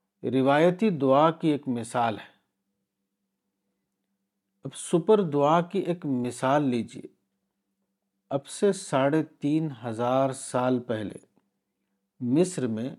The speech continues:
ایک مشرک بادشاہ کی حکومت تھی،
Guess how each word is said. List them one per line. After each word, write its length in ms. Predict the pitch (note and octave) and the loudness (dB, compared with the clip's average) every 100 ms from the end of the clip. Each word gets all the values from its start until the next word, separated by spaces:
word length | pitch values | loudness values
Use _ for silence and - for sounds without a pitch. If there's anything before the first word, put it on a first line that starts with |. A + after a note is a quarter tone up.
| _ | _
ایک 220 | B2+ - | -12 -8
مشرک 600 | A2+ A#2+ A#2 D#3 F3+ F3 | -6 -6 -6 -2 -2 -2
بادشاہ 600 | G2+ A2 G#2+ A2 - C#3+ | -6 -4 -4 -6 -2 -2
کی 180 | C#3 B2 | -2 -8
حکومت 560 | A2 - E3 D#3 - | -8 -6 -4 -4 -8
تھی، 140 | - | -18